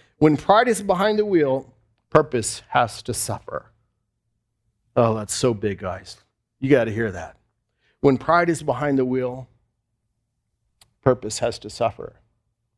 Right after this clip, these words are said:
It's taking longer to get there now. It's taking longer to get there because pride is behind the wheel.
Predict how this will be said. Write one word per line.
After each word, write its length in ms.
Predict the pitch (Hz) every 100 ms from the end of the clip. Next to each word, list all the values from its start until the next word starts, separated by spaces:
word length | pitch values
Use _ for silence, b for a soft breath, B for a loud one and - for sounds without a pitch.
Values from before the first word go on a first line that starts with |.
| _ _ _ -
It's 180 | 135 -
taking 320 | 147 147 131
longer 300 | 131 151 143
to 80 | 127
get 240 | 113 117
there 160 | 123 113
now. 300 | - - - _ _ _ _ _ _ _ _ _ _ _ _ _ _ _ _ _ _ -
It's 180 | 156 -
taking 380 | 185 - 139 135
longer 320 | 151 190 196
to 100 | 170
get 240 | 156 151
there 160 | 147 143
because 380 | 135 - 135 -
pride 320 | 151 156 147
is 80 | 120
behind 400 | 131 143 147 139
the 40 |
wheel. 400 | 135 113 117